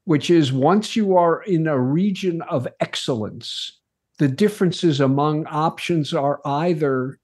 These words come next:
non-existent or non-discoverable. You know, is I, there's a, there's a cartoon that I show when I give talks of a young woman with a sweatshirt that says Brown in big letters,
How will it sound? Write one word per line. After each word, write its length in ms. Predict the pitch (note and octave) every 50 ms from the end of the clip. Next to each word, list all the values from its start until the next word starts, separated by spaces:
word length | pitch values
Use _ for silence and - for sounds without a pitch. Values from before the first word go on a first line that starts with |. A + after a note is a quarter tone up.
| _
non-existent 1400 | - C#3 C#3+ D3 E3+ G3 G3+ F#3+ F3+ D#3+ C#3+ C3+ B2+ C#3+ E3+ E3+ F3 - - - G3+ G#3+ B3+ C4 C4 - - - - _ _ _ _ _ _ _ _
or 240 | - E3+ D#3 C#3+ C#3
non-discoverable. 1400 | C#3+ D3 D#3 E3 F3+ F3+ F3 F3 E3 E3 D#3 - - - - - E3 C3+ B2+ A#2 G#2 G2 F#2+ F2 F#2 - - - _ _ _ _ _ _ _
You 140 | B3+ F3+ D#3
know, 300 | D#3 D#3 E3 F3+ F3+ - - _ _ _ _ _ _ _
is 380 | - G3 E3+ C#3+ B2+ - - - _ _ _ _ _ _
I, 260 | - F3+ E3+ G3+ - - -
there's 200 | F#3+ F3 D#3 D3
a, 180 | E3+ D3+ D3 - - _ -
there's 200 | F3 E3 C3+ D#3+
a 40 |
cartoon 500 | D3+ - G#3 G3 D#3+ B2+ - A3 G#3 F#3+ E3
that 120 | D#3+ C#3+
I 140 | C3+ C3 C3+
show 300 | B2 - - E3+ D3+ C#3+
when 120 | C#3+ C3+
I 120 | C3+ C3+ C3
give 220 | B2 C3+ B2+ A#2+
talks 460 | - - D3+ D3 C3+ C3 A#2+ - -
of 160 | D3+ C3+ A#2 B2+
a 180 | B2 B2 B2+
young 340 | C#3 C#3 C#3 C#3+ D3+ D3 C#3
woman 340 | C#3 C#3+ D3 C#3 C3 A#2+ A#2+
with 160 | B2 B2 A#2
a 40 | A#2
sweatshirt 760 | A#2 - - E3 D#3+ D#3 D#3 - - - C#3 A2 A2+ A#2 -
that 180 | C3+ B2 A2+ -
says 320 | - - - B2 A2+ A2
Brown 640 | A2 A2 A#2+ B2+ C#3 D3 C#3+ C3+ A#2 G#2 G2 F#2+ F#2+
in 100 | G2+ G#2
big 300 | G#2 A2 - D3 C#3 C3
letters, 720 | C#3+ B2+ B2 A#2+ A2 G2+ - - - - - - - -